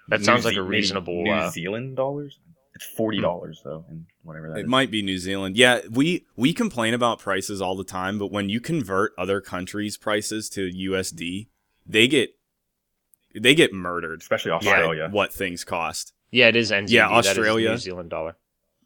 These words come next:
Speaker 3: Yep, Australia is super expensive, so that's probably what that is, yeah.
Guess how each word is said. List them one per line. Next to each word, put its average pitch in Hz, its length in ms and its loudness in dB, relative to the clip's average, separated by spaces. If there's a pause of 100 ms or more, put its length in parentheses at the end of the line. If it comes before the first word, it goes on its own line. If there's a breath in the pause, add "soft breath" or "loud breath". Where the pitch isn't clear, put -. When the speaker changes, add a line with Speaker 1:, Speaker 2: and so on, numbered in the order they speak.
(160)
Speaker 3:
Yep, 107 320 2
Australia 107 560 0
is 98 460 0 (340)
super 107 400 -4
expensive, 98 500 -6
so 107 120 -4
that's 107 200 2
probably 104 300 2
what 87 140 -6
that 78 160 -8
is, 76 180 -10
yeah. 82 200 -10